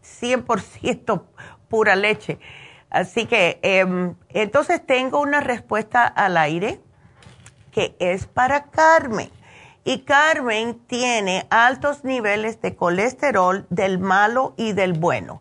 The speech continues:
Si tienes el H D L alto, eso está bien, Carmen. Está supuesto tenerlo alto. Porque ese es el colesterol bueno que arrastra el colesterol malo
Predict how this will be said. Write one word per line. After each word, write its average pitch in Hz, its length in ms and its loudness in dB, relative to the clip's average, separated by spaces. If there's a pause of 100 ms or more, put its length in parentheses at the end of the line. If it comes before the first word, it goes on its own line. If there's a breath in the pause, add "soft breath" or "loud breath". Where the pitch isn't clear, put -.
(300 soft breath)
Si 240 240 -6
tienes 254 560 0
el 254 200 2
H 262 340 2
D 233 260 0
L 233 260 -2 (240)
alto, 196 600 2 (100)
eso 233 280 -4
está 254 260 -2
bien, 247 280 -4
Carmen. 233 460 0 (360 soft breath)
Está - 180 0
supuesto 262 480 -2
tenerlo 226 500 0
alto. - 460 0 (1080 soft breath)
Porque 240 300 2
ese 269 200 2
es 285 100 -2
el 269 160 -2
colesterol 247 720 0
bueno 247 540 0
que 220 120 0
arrastra 240 800 2
el 233 140 0
colesterol 208 680 -2
malo 214 640 0